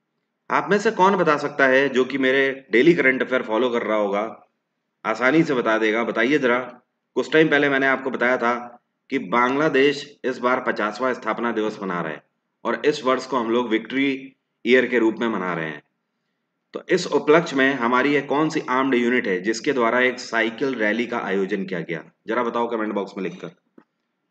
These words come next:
कौन सी आर्म्ड यूनिट के द्वारा साइकिल रैली आयोजित करी गई थी? बताइए।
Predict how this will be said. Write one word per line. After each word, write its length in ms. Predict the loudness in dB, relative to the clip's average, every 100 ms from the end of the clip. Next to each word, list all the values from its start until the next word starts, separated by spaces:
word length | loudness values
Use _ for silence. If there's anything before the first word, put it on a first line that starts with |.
| _ _
कौन 380 | 2 4 6 4
सी 440 | 2 4 6 4 4
आर्म्ड 280 | 2 4 2
यूनिट 560 | 2 2 2 0 -6 _ -2
के 80 |
द्वारा 300 | 2 4 2
साइकिल 480 | 0 0 -2 0 0
रैली 280 | 0 0 -2
आयोजित 480 | -4 -4 -4 -6 -6
करी 140 | -6
गई 160 | -6 -8
थी? 160 | -10 -20 _ _ _ _ _ _ _ _ _ _ _ _ _ _ _ _ _ _ _ _ _ _ _ _ _ _ _ _ _ _ _ _ _ -12 -12 _ _ _ _ _ _ _
बताइए। 480 | -2 0 0 -2 -6